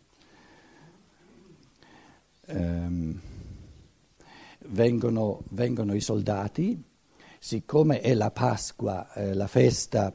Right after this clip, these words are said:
diciamo, più importante dell'anno, i soldati vanno da Pilato e dicono: "Eh, non vorremmo che restino questi tre sulla, sulla croce,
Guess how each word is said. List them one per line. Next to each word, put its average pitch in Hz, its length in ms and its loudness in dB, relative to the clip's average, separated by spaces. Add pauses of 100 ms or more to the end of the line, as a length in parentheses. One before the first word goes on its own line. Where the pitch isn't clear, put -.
(120)
diciamo, 110 840 -2 (140)
più 120 160 6
importante 117 600 4
dell'anno, 110 840 0 (600)
i 123 80 2
soldati 131 460 4
vanno 120 220 6
da 117 120 4
Pilato 135 600 2
e 104 160 0
dicono: 110 640 2 (220)
"Eh, 92 540 -2 (480)
non 101 260 0
vorremmo 107 420 2
che - 120 -4
restino 110 640 -2
questi 104 280 -4
tre 120 440 0
sulla, 92 600 -2
sulla 92 280 -4
croce, 107 600 -2